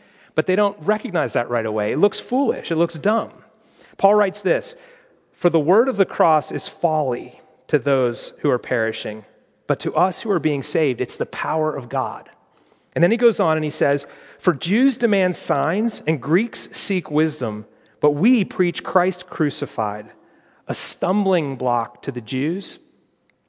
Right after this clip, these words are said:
and folly to the Gentiles." The message doesn't make sense to the world. And the wide path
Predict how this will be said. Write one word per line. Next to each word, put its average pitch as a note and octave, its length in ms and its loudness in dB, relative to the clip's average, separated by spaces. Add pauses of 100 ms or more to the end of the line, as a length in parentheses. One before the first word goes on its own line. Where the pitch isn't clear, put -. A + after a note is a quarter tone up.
(180)
and B2+ 160 -6
folly D3 680 -2 (580)
to - 80 -6
the A#2+ 100 -4
Gentiles." G#2+ 760 -8 (1300)
The D3+ 80 2
message D#3+ 580 -2
doesn't D3 300 -2
make C3 220 -4
sense - 540 -6
to - 120 -6
the G#2+ 80 -4
world. G2 460 -8 (680)
And C3+ 460 -2 (280)
the D3 60 6
wide D3+ 520 0
path A#2+ 500 -4